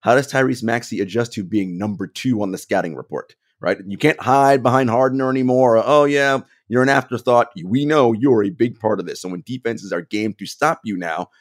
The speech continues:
and you play teams like Boston, who have multiple wings to throw at you. How does that look this time? Probably more challenging, but still, all things being equal, David,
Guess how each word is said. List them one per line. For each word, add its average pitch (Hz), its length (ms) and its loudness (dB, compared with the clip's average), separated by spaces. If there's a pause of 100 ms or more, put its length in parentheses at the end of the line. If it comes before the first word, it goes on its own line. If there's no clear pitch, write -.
(200)
and 98 140 -4
you 101 80 -6
play - 240 2
teams 104 280 -6
like 92 200 -4 (200)
Boston, 90 460 -4
who 107 160 -2
have 101 120 -2
multiple 110 600 0
wings 117 260 0
to - 80 -16
throw 156 240 -2
at 95 200 -4
you. 113 180 -4 (380)
How - 100 -4
does 98 120 -2
that 98 160 0
look 92 220 -4
this - 160 -12
time? - 280 -12 (460)
Probably 92 240 -2
more 143 140 2
challenging, 110 500 -2
but - 120 -10
still, 127 260 2
all 113 160 6
things 113 220 -6
being 104 180 -4
equal, 98 220 -6
David, 87 360 -4